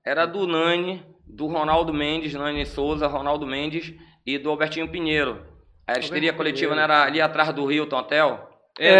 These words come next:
Speaker 3: da Carlos
Speaker 2: é,
Speaker 3: Gomes.
Speaker 2: exatamente.
Speaker 1: É, ali era um galpão, eu vou te
Speaker 2: Do
Speaker 1: contar a
Speaker 2: lado
Speaker 1: história
Speaker 2: ali
Speaker 1: de
Speaker 2: do
Speaker 1: lá
Speaker 2: Biriba,
Speaker 1: também.
Speaker 2: né, de frente pro
Speaker 1: Era.
Speaker 2: Biriba.
Speaker 1: Então a gente deu, deu show lá na abertura, no, na inauguração, porque eu, eu já
Speaker 2: Caramba,
Speaker 1: trabalhava
Speaker 2: olha.
Speaker 1: com o Nani na venda de carro de Chevrolet. Eu fui trabalhar,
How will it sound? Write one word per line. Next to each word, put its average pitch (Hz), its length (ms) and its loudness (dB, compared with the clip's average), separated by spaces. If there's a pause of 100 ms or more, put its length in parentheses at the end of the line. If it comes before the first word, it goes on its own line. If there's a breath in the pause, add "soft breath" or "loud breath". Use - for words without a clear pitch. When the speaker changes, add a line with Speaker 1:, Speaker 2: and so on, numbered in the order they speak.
Speaker 3:
da 185 60 10
Carlos 185 200 6
Speaker 2:
é, 175 120 8
Speaker 3:
Gomes. 175 160 4
Speaker 2:
exatamente. 180 360 6
Speaker 1:
É, 175 60 8
ali 165 200 8
era 165 160 6
um 170 40 -2
galpão, 165 320 2
eu 180 60 0
vou 190 120 0
te - 100 -6
Speaker 2:
Do 190 80 -6
Speaker 1:
contar 202 180 8
a 190 40 10
Speaker 2:
lado 214 100 10
Speaker 1:
história 196 200 10
Speaker 2:
ali 208 100 6
Speaker 1:
de - 40 4
Speaker 2:
do - 60 6
Speaker 1:
lá 180 100 8
Speaker 2:
Biriba, 160 540 4
Speaker 1:
também. 151 60 4
Speaker 2:
né, 185 100 2
de 156 80 -4
frente 170 160 6
pro 185 160 6
Speaker 1:
Era. 165 200 8
Speaker 2:
Biriba. 160 360 4
Speaker 1:
Então 170 480 0
a 180 80 2
gente 175 280 -4
deu, 180 320 0
deu 196 160 0
show 185 280 -2
lá 170 160 4
na 170 80 2
abertura, 170 580 -2
no, 147 200 -2
na 143 120 -4
inauguração, 156 640 -2
porque 139 140 -8
eu, 151 60 -2
eu 147 340 0
já 170 100 -2
Speaker 2:
Caramba, 175 60 -2
Speaker 1:
trabalhava 160 400 2
Speaker 2:
olha. - 80 -8
Speaker 1:
com 170 60 -6
o 160 40 -4
Nani 165 360 -2
na 160 180 0
venda 156 260 -4
de 160 120 -8
carro 151 240 0
de 156 80 -10
Chevrolet. 151 500 -2
Eu 143 80 -2
fui 135 120 -12
trabalhar, 143 460 -2